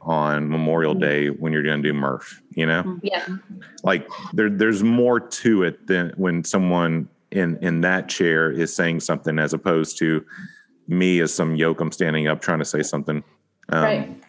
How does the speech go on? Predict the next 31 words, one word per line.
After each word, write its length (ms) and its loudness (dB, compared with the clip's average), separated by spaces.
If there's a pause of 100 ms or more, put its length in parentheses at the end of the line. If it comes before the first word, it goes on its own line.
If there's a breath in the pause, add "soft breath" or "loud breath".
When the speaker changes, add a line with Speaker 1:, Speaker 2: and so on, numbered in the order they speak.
(280)
Speaker 1:
and 200 2
pr-, 120 -6
probably 440 0
at 100 -2
this 140 2
point 360 -2
blubbering 420 2
through 200 0
it 100 -4
because 340 0
I 60 2
get 180 0
so 140 0
emotional 420 -2
with, 260 -4
with 120 -2
stuff 240 -2
like 100 0
this, 220 -2
but 260 -4 (400 loud breath)
to 80 -12
be 80 0
honest, 460 -2 (580 loud breath)
um, 460 2 (760)
but, 180 4
Speaker 3:
Yeah. 200 -2 (320)
Speaker 1:
but 100 4
yeah, 160 4
I 140 0
mean, 180 2
it, 300 -6